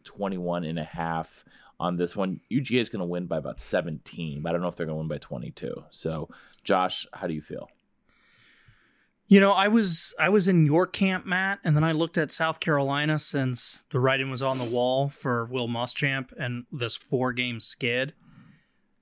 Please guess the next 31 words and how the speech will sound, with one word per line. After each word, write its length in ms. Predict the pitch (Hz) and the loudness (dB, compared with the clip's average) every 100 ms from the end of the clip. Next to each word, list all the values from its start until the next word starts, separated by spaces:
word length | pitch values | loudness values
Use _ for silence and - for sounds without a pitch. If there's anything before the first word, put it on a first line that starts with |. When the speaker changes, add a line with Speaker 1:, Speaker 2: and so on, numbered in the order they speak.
| - | -4
Speaker 2:
They 720 | 143 131 143 143 143 143 143 | 0 2 2 2 0 0 0
lost 600 | 143 143 139 135 131 - | 2 2 2 2 0 0
by 160 | 147 135 | 2 2
almost 420 | 135 131 - - - | 0 -2 -4 -8 8
thirty 320 | 175 156 147 | 10 10 6
points 540 | - 147 110 107 - | 4 2 0 -6 -8
to 160 | - 127 | -8 -6
L 180 | 123 120 | -4 -2
S 200 | - 127 | -4 -4
U. 200 | 107 - _ _ _ _ - | -6 -8 _ _ _ _ 0
They 60 | |
lost 220 | 131 135 - | 2 2 0
by 120 | 131 | -2
forty-five 1000 | - - 190 170 170 165 - 147 139 131 | -4 0 6 8 8 6 2 0 0 -4
to 80 | - | -6
Texas 440 | 135 123 123 - | -4 -4 -4 -4
A 140 | 131 117 | -2 -2
and 140 | 113 | -4
M. 280 | 107 104 110 _ _ - _ - | -8 -10 -12 _ _ -20 _ 2
They 80 | |
lost 260 | 143 139 - | 4 4 2
by 120 | 135 | 0
seventeen 1200 | 127 - - 151 147 156 147 - 143 123 113 113 _ _ _ _ _ _ - | 0 0 0 0 2 2 0 -4 -4 -2 -4 -10 _ _ _ _ _ _ -2
to 100 | - | 4
Mississippi. 840 | 143 131 131 - 147 - 120 117 - _ _ - | 4 4 0 0 0 0 -4 -4 -10 _ _ 0
You 120 | 143 | 0
fire 440 | - 143 147 151 147 - | 4 2 4 0 -4 -4
your 160 | 175 139 | -2 -2
coach, 560 | 139 139 131 - - _ _ - | -2 0 -2 -6 -10 _ _ 0
you 100 | 143 | 2
get 200 | 147 | 2